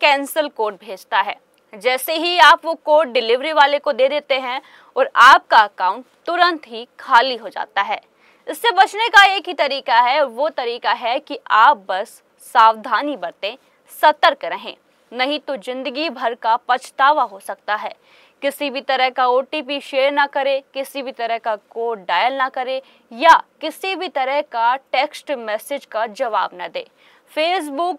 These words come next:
WhatsApp से या फिर Instagram से शॉपिंग ना करें, क्योंकि इन साइट से ठगी होने की ज़्यादा संभावना होती है। अनजान नंबर से भेजे गए लिंक को ओपन करके ना देखें, डिलीवरी बॉय के सामने ही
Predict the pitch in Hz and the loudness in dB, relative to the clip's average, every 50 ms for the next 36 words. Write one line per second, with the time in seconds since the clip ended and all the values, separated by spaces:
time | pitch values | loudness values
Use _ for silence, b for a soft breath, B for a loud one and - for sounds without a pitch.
0 | - 269 277 269 262 254 - - 302 294 294 - - 262 254 254 - 247 254 240 | -2 0 2 2 0 0 -2 -2 -2 -2 -2 -2 -2 0 0 0 -2 -4 -6 -4
1 | 254 262 247 240 - 269 254 - - 240 240 - - - 254 240 226 233 233 247 | -2 0 0 -2 -2 -6 -8 -8 -8 -12 -14 -12 -8 -8 -6 -4 0 0 0 0
2 | 262 262 - 247 233 240 247 b b b b b b - - 359 339 339 - - | 0 -4 -8 -6 -6 -6 -8 b b b b b b -10 -2 0 0 0 0 -2
3 | 359 269 214 - - - - 214 202 185 - - _ _ _ _ _ _ - 330 | -8 -6 -4 -6 -6 -6 -6 -8 -8 -8 -8 -10 _ _ _ _ _ _ -8 -8
4 | 339 294 370 415 392 277 339 359 415 494 480 - 330 302 311 320 - - - 330 | -6 -4 -2 -2 -2 -2 -4 -4 -6 -6 -2 4 4 6 6 4 2 -4 -8 -10
5 | 277 - 294 277 214 240 277 277 262 233 226 226 226 226 - 233 190 - 185 190 | -8 -10 -12 -12 -8 -8 -8 -8 -8 -10 -12 -12 -12 -14 -14 -14 -10 -6 -6 -6
6 | 196 247 254 - - 214 196 202 202 - 226 202 220 214 202 202 185 175 _ 180 | -4 -6 -8 -8 -10 -12 -12 -14 -12 -10 -10 -8 -6 -6 -6 -6 -8 -14 _ -16
7 | 190 214 208 - - _ b b b b b b b b b b 262 262 262 233 | -14 -14 -14 -16 -16 _ b b b b b b b b b b -2 -2 2 6
8 | 302 269 277 311 294 294 320 294 294 320 359 - - - 320 339 339 247 285 294 | 8 8 8 8 6 2 -2 0 4 4 4 4 2 0 -2 -2 -2 -4 -4 -4
9 | 269 233 285 294 254 285 285 277 254 240 262 277 277 - - 285 - _ - - | -2 -2 -2 0 2 2 2 2 0 -4 -6 -8 -6 -4 -4 -4 -4 _ -2 -2
10 | 202 - - 240 254 254 254 240 247 - 254 240 247 233 247 269 240 262 247 254 | -2 0 -2 -4 -2 -2 -4 -6 -4 -4 -4 -2 2 2 2 2 2 0 -2 -2
11 | - 277 269 277 - _ - 202 247 247 262 277 285 254 262 302 311 269 233 277 | -4 -8 -8 -8 -10 _ -6 -4 -2 2 2 2 2 2 0 -2 -4 -2 2 4
12 | 277 302 339 370 311 - 285 262 - - - - - 277 311 339 349 339 330 320 | 4 6 6 4 0 -2 -4 -4 -4 -2 2 6 6 6 6 6 2 -2 -4 -4
13 | 277 247 233 247 | -4 -6 -10 -14